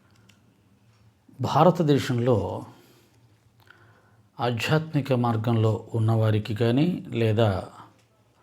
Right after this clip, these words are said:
కేవలం భక్తి మార్గంలో ఉన్నవారికి కానీ, ఇద్దరికీ కూడా అత్యంత ప్రీతిపాత్రుడు,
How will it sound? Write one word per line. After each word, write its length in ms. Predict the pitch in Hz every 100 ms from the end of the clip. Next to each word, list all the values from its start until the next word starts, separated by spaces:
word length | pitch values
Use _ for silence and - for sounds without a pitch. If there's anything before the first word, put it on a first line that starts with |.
| _ _ _ - -
కేవలం 440 | 143 156 156 160 151 110
భక్తి 260 | 110 - 151
మార్గంలో 400 | 143 127 131 123 113
ఉన్నవారికి 440 | 110 107 104 101 -
కానీ, 240 | 98 92 - - - _ _ _ _ _ - -
ఇద్దరికీ 520 | 120 113 147 156 156 156
కూడా 280 | 143 131 143 120 101 - - _ _ _ _ _ _ _ _ _ _ -
అత్యంత 460 | 117 - 165 165 156 -
ప్రీతిపాత్రుడు, 800 | 139 135 147 147 135 139 135